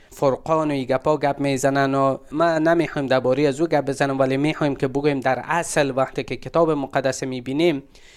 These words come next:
اینجا حضرت موسی را می‌بینیم که در حضور خدا چهل شبانه روز میره، روزه می‌گیره، در حضور خدا میباشه و بعد از اون خداوند احکام خدا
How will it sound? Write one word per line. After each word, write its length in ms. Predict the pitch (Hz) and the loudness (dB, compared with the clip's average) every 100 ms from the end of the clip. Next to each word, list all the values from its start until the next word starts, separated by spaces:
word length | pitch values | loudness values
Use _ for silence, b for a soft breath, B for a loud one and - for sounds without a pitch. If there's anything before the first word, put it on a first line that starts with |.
| b b | b b
اینجا 540 | 151 180 170 165 156 | 2 4 4 4 4
حضرت 360 | 139 123 151 156 | 2 2 2 2
موسی 300 | 135 123 165 | 0 0 0
را 140 | 160 | 2
می‌بینیم 400 | 151 135 135 131 | 0 -2 -2 -2
که 100 | 127 | -2
در 100 | 131 | -2
حضور 380 | 123 117 151 156 | -2 -2 -2 0
خدا 320 | - 139 143 | 0 0 0
چهل 280 | 143 - 190 | 0 0 0
شبانه 560 | - - 131 127 127 127 | 0 -2 0 2 2 2
روز 300 | 147 131 135 | 2 0 0
میره، 440 | 147 147 143 135 | 0 2 2 2
روزه 340 | 135 127 151 | 0 0 0
می‌گیره، 420 | 147 143 135 139 135 | 0 0 -2 2 2
در 120 | 127 | 2
حضور 420 | 123 117 160 156 | -2 0 2 2
خدا 280 | - 143 139 | 0 0 0
میباشه 500 | 139 131 131 143 139 B B B | 0 -2 -2 0 -4 B B B
و 100 | 139 | -2
بعد 240 | 139 165 165 | 2 2 0
از 160 | 147 | 0
اون 100 | 170 - | -4 -6
خداوند 460 | 147 135 135 170 180 - | -4 -2 0 0 -2 -4
احکام 680 | 143 139 - 190 214 190 | -4 -4 -6 0 0 0
خدا 380 | 147 - 135 117 | -4 -6 -4 -4